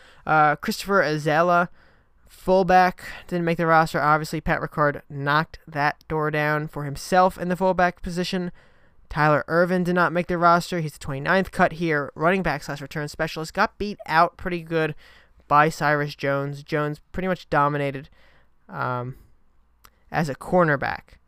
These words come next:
Not the return specialist game, as a cornerback. And that's what kinda pushed, um, Tyler Irvin away. It's the dual threat for, for Jones as a corner slash returnman. There was more value for him. If Irvin made the team, they wouldn't be able to use him as much as a running back as they would,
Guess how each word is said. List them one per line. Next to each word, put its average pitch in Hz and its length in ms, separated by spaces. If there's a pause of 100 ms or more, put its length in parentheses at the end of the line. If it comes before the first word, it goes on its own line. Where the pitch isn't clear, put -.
(280)
Not 175 260
the 247 80
return 208 280
specialist 147 380
game, 131 160
as - 80
a - 60
cornerback. 131 580
And 151 200
that's 180 260
what 170 100
kinda 139 240 (200)
pushed, - 320 (760)
um, 120 440 (100)
Tyler 147 240
Irvin 135 220
away. 147 280
It's 139 140
the 139 100
dual 180 560 (300)
threat 160 460 (180)
for, 139 360
for 131 340
Jones 135 400
as 143 200
a - 60
corner 170 460
slash 135 340
returnman. 151 600
There 135 120
was - 180
more 160 220
value 151 300
for 143 160
him. 147 340 (440)
If - 220
Irvin 185 300
made 175 160
the 160 60
team, 160 340
they 143 60
wouldn't 165 220
be 165 100
able 156 120
to 156 80
use 151 220
him 143 100
as 135 140
much 139 220
as 139 120
a 131 80
running 165 260
back 143 260
as 139 100
they 139 100
would, 139 300